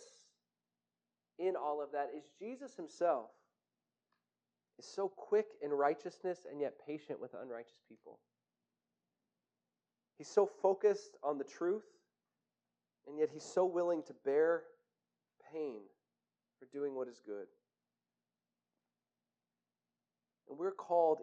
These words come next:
into that same kind of life where we can see clearly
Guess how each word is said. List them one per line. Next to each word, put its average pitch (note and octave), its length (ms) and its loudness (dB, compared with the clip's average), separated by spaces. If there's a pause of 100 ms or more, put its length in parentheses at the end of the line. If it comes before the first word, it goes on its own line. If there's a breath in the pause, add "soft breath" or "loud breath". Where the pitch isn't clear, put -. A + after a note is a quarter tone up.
into G3+ 240 -4
that E3+ 200 -4
same C#3+ 340 -4
kind B2+ 140 -4
of A#2+ 80 -2
life A2+ 280 -4
where C3+ 100 -6
we D3 100 -8
can B2 160 -16
see F#3 300 -12 (120)
clearly B2 380 -14